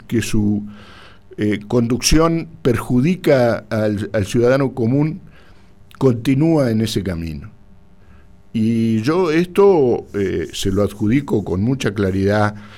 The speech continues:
tanto a Macri como a Gutiérrez. Eh, el seguimiento que ha hecho Gutiérrez de, de las políticas nacionales no le ha convenido a la provincia, claramente. Eh, yo creo que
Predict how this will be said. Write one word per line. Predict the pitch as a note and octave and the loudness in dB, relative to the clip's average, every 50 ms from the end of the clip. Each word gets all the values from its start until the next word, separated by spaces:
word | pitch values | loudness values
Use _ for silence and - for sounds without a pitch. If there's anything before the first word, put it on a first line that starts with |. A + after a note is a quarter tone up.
| - - - - - - - - | -20 -20 -20 -20 -20 -20 -8 -2
tanto | - A#2 B2 C#3 C#3 C#3 | 0 2 2 2 2 2
a | C3 | 2
Macri | A#2 A2+ A2+ A2 A2 A#2 B2 A#2 A#2+ A#2 - - - - - - - - - - - - - - - - - - | 2 2 2 0 -2 -2 -4 -4 -6 -6 -10 -18 -20 -20 -20 -20 -20 -20 -20 -20 -20 -20 -20 -20 -20 -20 -12 -6
como | - G2+ F#2+ F2 F2 E2 D#2+ | -4 -2 -2 -2 -2 -4 -4
a | D#2+ D#2+ | -6 -6
Gutiérrez. | D#2+ D#2 D2 C#2 - D#2+ D2+ D2 C#2+ - C2+ C2+ - - - - - - - - - | -8 -8 -10 -10 -10 -10 -10 -10 -12 -14 -16 -18 -18 -20 -20 -20 -20 -20 -20 -18 -14
Eh, | - F#2+ E2+ E2+ F2+ - - - - - | -10 -10 -8 -8 -10 -10 -12 -16 -16 -10
el | - - F2 F2 | -8 -8 -6 -6
seguimiento | - - G#2 G2+ G#2 A2 B2+ D3+ E3+ F3 - D#3 | -4 -2 0 0 2 2 2 2 2 0 -2 -2
que | C3 A#2 | 0 2
ha | A2 | 2
hecho | A2+ A2+ B2 B2 | 2 2 0 0
Gutiérrez | A2 A2 G#2+ G#2+ - B2+ B2+ A#2+ A2+ G#2 G2 F2 E2+ - - - - - - - - - - - - - | 0 -2 -2 -2 0 0 2 2 2 0 -2 -2 -2 -4 -6 -6 -8 -16 -20 -20 -20 -20 -20 -20 -16 -8
de, | - F#2+ F2+ F#2+ F#2 E2+ F2 | -4 -2 0 0 0 -2 -2
de | F2+ F#2+ | -2 -2
las | F#2 F2+ | -2 -2
políticas | F2 - A2 G2+ A2 G#2+ A2 A2 G2 F#2 | -2 -2 -2 -2 -2 -4 -4 -2 -2 -2
nacionales | G#2 G#2 G2 - - G#2 G2+ G#2+ A#2+ C3 D3 D#3+ D3+ G#2+ F2+ - - - - - - - | 0 -2 -2 -2 -2 -2 0 2 2 2 2 2 2 0 0 -2 -6 -12 -16 -20 -16 -8
no | - G2 A2 D3+ E3 | -4 0 0 2 2
le | D#3 A2 G#2+ | 2 2 2
ha | A2 G#2 | 2 0
convenido | F#2 E2 D#2+ D2+ D2 D2+ D#2+ D#2+ E2 D#2+ | -2 -6 -8 -8 -10 -10 -8 -8 -8 -8
a | |
la | D#2+ D#2 | -8 -10
provincia, | D2+ D#2 E2 E2 F2 F2+ F#2 F#2 F2+ - - - | -10 -10 -8 -6 -6 -4 -4 -6 -6 -6 -8 -8
claramente. | - F#2 F2 E2 E2+ E2 F2+ F#2+ G2 F#2+ F#2+ - A#2 A2+ A2 - - - - - - - - - - - - - | -6 -6 -6 -6 -6 -4 -4 -2 -2 -4 -4 -4 -6 -8 -8 -10 -18 -20 -20 -20 -20 -20 -20 -20 -20 -20 -20 -18
Eh, | - - - - - - F#2+ | -14 -12 -12 -10 -10 -10 -6
yo | G2 G2+ G2+ - | -4 -2 -2 -2
creo | - A2+ G#2 G2+ G#2+ G#2+ G2+ E2+ | -2 0 2 2 4 2 2 0
que | - F2 F#2+ F2+ F2 E2+ E2 D#2+ D#2+ | -2 -4 -4 -4 -4 -4 -6 -8 -10